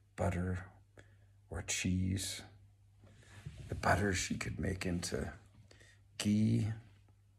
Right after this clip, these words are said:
She loved that cow. The milk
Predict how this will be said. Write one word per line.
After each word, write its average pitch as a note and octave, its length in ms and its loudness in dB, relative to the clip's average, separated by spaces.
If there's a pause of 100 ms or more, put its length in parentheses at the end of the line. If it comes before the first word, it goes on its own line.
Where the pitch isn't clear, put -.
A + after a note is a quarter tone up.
(760)
She - 240 0 (120)
loved - 240 0
that - 280 -4
cow. - 400 -4 (1900)
The E2 200 4
milk A2+ 520 4